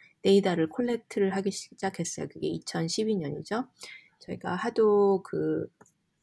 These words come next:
그 친구들이랑 네트워크적으로, 어, 언제 투자를 받고 언제 엑시트를 했고 그리고 얼마를 투자받았고, 어,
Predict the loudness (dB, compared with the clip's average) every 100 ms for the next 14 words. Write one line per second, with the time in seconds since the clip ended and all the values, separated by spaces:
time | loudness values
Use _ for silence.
0 | _ _ _ -2 -2 0 -2 0 0 0
1 | 0 -2 -4 _ -6 -6 -2 -6 -4 -6
2 | -4 0 2 2 0 -4 -20 -10 -4 -2
3 | -2 2 4 4 2 0 -2 0 -2 -6
4 | _ 0 2 2 -4 _ 0 2 2 0
5 | -6 -10 -4 -6 -6 -2 -2 -2 -8 _
6 | _ -6 -6 0 2 4 4 2 -2 -4
7 | -2 -2 -4 -6 -2 -2 -2 _ _ _
8 | -6